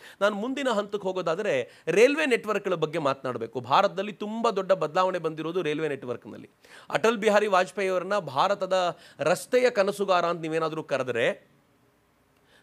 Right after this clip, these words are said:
ನರೇಂದ್ರ ಮೋದಿಯವರನ್ನ ಈ ರಸ್ತೆಗಳನ್ನೆಲ್ಲ ಪಕ್ಕಕ್ಕಿಟ್ಟು ನೋಡಿದ್ರೂ ಕೂಡ ರೈಲ್ವೆಯ ಕನಸುಗಾರ ಅಂತಾನೇ ಕರಿಬೇಕು ಅಂತ.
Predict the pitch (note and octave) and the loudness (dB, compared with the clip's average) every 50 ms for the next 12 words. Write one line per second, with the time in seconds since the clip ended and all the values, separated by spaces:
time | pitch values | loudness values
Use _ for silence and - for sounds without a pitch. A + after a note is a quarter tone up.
0 | _ - C3 A#2+ C3 D#3+ F#3+ G3 G3 G3 F#3 E3 D#3+ C#3+ C#3 C3 B2 A#2+ A2 G#2+ | _ -12 -4 2 2 4 4 4 2 2 2 2 2 2 2 0 0 0 -2 -4
1 | G#2 G2+ - - C3 C#3 C3+ C3+ - - - F3+ E3 E3 D#3+ D3+ D3+ D3+ C#3+ D3 | -6 -8 -6 -6 -4 -2 -2 -2 -4 -4 -6 -2 0 0 2 2 2 2 2 2
2 | C#3 C#3+ - A#2+ - - F#3 - - D#3+ - - C#3 C3+ C3 C3 B2 B2 C3 B2 | 0 0 -2 -6 -4 -4 -4 -4 -4 -8 -8 -6 -8 -8 -6 -6 -8 -10 -12 -12
3 | - A#2+ G#2+ A#2+ C#3 E3 - _ _ _ - _ _ _ - - B2+ C3 C#3+ D#3+ | -12 -10 -8 -6 -6 -6 -6 _ _ _ -20 _ _ _ -14 -6 -2 0 2 2
4 | F#3 G3+ A3 A3 A3 A3 G#3 A3 G3+ G3 - - D3+ D#3 F3 D#3 - F3 D#3+ D#3 | 2 2 0 0 0 0 0 0 0 -2 -2 -4 -4 -4 -4 -4 -4 -2 0 0
5 | D3+ D3+ C#3+ C3+ C3+ C3 C3 - C3 A#2+ B2 C#3 F3+ A3+ A3+ - C#3 B2 A#2+ G#2 | 0 0 0 -2 -4 -6 -6 -6 -6 -6 -4 -4 -4 -4 -2 -2 -2 -2 -2 -2
6 | G#2+ G#2 - - F#2 F2+ G#2 - | -4 -6 -8 -14 -20 -20 -20 -20